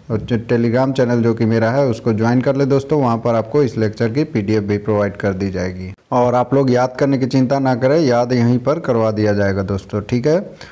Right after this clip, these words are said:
और साथ ही साथ एक बात और, हिस्ट्री, इकोनॉमिक्स, ज्योग्राफी और पॉलिटिक्स के लेक्चर मात्र मैंने ग्यारह घंटे में फिनिश किए हैं, तो उसे आप लोगों ने नहीं देखा है तो अभी जाकर देख ले दोस्तों।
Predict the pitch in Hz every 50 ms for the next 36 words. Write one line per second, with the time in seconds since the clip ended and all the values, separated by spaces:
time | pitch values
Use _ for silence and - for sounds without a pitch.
0 | - - - _ - 113 110 110 110 110 107 107 - 117 110 107 123 139 131 135
1 | 131 131 127 135 131 123 117 120 127 123 117 127 131 139 147 135 120 117 113 110
2 | 113 - 139 139 135 127 131 123 120 120 123 131 135 123 - 127 120 117 120 113
3 | 104 131 135 131 113 - 123 117 113 104 135 131 113 - - 127 120 113 117 -
4 | 131 127 123 117 113 120 117 123 120 120 120 117 117 120 139 135 131 120 110 117
5 | 113 120 131 123 123 123 117 120 123 120 120 113 120 127 123 135 147 143 143 -
6 | 135 120 117 110 - 120 117 117 117 135 135 123 - 123 123 117 120 117 113 110
7 | 110 117 117 123 139 139 147 - - 143 147 151 147 131 113 110 107 117 113 110
8 | 107 101 - 139 143 143 110 110 101 - - 101 95 92 92 90 - - 92 87